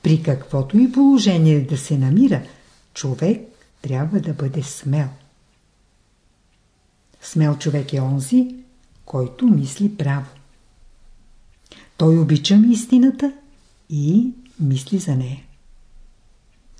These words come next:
Този човек е смел и безстрашен. Искате ли да бъдете свободни? Напуснете всичко, което ви свързва.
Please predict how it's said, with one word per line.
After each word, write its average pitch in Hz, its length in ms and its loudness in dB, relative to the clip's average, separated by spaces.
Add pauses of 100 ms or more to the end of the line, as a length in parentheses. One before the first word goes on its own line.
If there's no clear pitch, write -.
Този 143 240 -2
човек 147 380 -4
е 131 60 -4
смел 147 540 0 (400)
и 156 80 -4
безстрашен. 156 680 -6 (1900)
Искате 170 380 0
ли 214 100 4
да 226 120 2
бъдете 254 360 2
свободни? 196 580 0 (480)
Напуснете 147 960 0
всичко, - 800 -6
което 147 400 -4
ви 160 120 -2
свързва. 185 600 -6